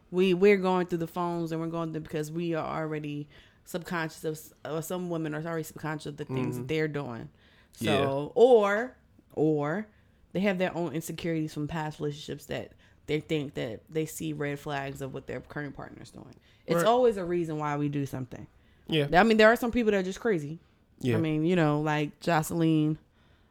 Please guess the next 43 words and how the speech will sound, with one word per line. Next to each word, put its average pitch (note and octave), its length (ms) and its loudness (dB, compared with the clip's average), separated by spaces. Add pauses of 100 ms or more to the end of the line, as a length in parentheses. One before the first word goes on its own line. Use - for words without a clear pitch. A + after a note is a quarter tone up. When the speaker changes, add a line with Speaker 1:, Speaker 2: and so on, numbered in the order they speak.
(100)
Speaker 1:
like, C#3 200 -6
she's E3 220 -8
crazy. C#3+ 480 -4
That D#3 160 -6
Speaker 2:
Oh, D3+ 60 -2
Speaker 1:
lady's - 300 0
Speaker 2:
yeah. - 60 -4
Speaker 1:
crazy. C#3+ 360 -2 (160)
What C4+ 160 4
you F4+ 60 8
coughing D4 340 2
for? D#3 260 -2
'Cause - 340 -2
I G#4 80 -4
got G4+ 240 0
a G4+ 60 -6
cough, A4 400 -4
bitch. G#4 220 -2
Have E4+ 120 0
you F4 80 0
seen F4+ 240 0
it F#4+ 120 -2
on D#4 160 0
the D4 100 0
Zeus D#4 200 -2
Network? D4 360 -6
Speaker 2:
Yeah. B2 320 -4
Speaker 1:
Oh D4+ 60 -2
my F3+ 160 -2
God, D#3+ 280 -4
this G#3 120 -6
lady D#3 160 -2
is D3 80 -10
crazy. C3+ 380 -6
Speaker 2:
It's E3+ 120 -4
a - 40 -4
mess. G#2+ 420 -4
Speaker 1:
It's A3+ 140 2
a F3 60 2
mess. D3 320 -4
Speaker 2:
Yeah. G3 340 0
Speaker 1:
But, A#2 100 -10
um, E3 500 -4